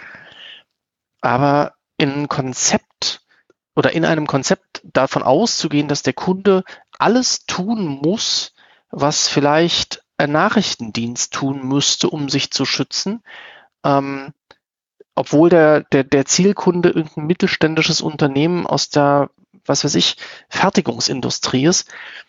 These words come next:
da muss man halt so ein bisschen auch mal die Kirche im Dorf lassen. Und ich denke, man muss es halt sich als Consultant immer wieder vor Augen führen, dass das Kerngeschäft des Kunden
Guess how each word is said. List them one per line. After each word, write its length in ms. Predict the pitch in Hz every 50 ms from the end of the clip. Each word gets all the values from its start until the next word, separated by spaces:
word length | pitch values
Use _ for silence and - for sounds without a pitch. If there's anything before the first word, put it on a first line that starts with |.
| _ _ _ _ _ _ _ _ _ _ _
da 140 | - - 135
muss 220 | 139 160 185 - -
man 120 | 175 143
halt 220 | 143 156 160 -
so 60 | - 151
ein 80 | 139
bisschen 340 | - 180 - - - - -
auch 140 | 143 - -
mal 80 | 139
die 100 | 143 143
Kirche 360 | - - - 160 190 - - -
im 140 | - 117
Dorf 320 | - - - 165 165 - -
lassen. 320 | 131 120 120 - - 123 123
Und 160 | 117 120 123
ich 120 | 123 -
denke, 260 | - 127 135 135 147
man 180 | 139 139 135 131
muss 200 | 135 151 156 -
es 180 | 160 143 - 147
halt 280 | 139 139 139 - - _ - - - - - - _ _ _ _ _ _ _ _ _ _ _ _ _ _
sich 280 | 139 131 143 147 - -
als 140 | 139 -
Consultant 540 | - - 147 135 127 120 143 175 - - - -
immer 340 | - 175 185 214 220 208 190
wieder 200 | 180 180 185 175
vor 180 | - - 160
Augen 260 | - 147 156 170 180 165
führen, 480 | - - - 170 170 170 170 170 170 - - - _ - - _ _ _ _ _ _ _ _ _ _ _ _ _ _ _ _
dass 180 | - 143 -
das 260 | - - 135 - - -
Kerngeschäft 840 | - - 151 151 220 247 240 - 160 - - - 123 - - - -
des 160 | 123 - -
Kunden 600 | - - 143 147 143 - - 175 175 185 190 -